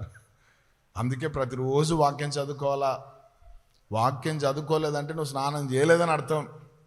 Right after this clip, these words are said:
ఆమేన్. నువ్వు వాక్యం చదువుకోనంత వరకు మురికిపోదు నీ లోపల నుంచి, మనసు మారదు నీలో నుండి, హృదయం మారదు నీ జీవితంలో.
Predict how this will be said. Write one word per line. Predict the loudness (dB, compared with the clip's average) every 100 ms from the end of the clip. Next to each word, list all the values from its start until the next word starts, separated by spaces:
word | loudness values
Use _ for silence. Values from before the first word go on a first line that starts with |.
| _ _ _ _ _ _ _ -6
ఆమేన్. | 0 2 4 4 2 -2 -12 -20 -20 -16 -4
నువ్వు | -2 2
వాక్యం | 4 4 2 -2 -4
చదువుకోనంత | -2 -2 0 -2 -2 -2 -2 -4 0
వరకు | 0 6 6 6 4 2 2 0 -6 -12 -20 _ _ _ _ _ _ _ -8
మురికిపోదు | 0 2 2 -2 0 0 0
నీ | -2
లోపల | -2 -2 -2 -8
నుంచి, | -8 -12 -16 -20 _ _ _ _ _ _ _ 0
మనసు | 4 6 6 4
మారదు | 4 4 6 4 2
నీలో | 0 -2
నుండి, | -2 -2 -4 -6 -18 -20 _ _ _ -2
హృదయం | 0 4 4 6
మారదు | 8 8 8 4
నీ | 0 -2
జీవితంలో. | -2 -2 -2 -2 -2 -4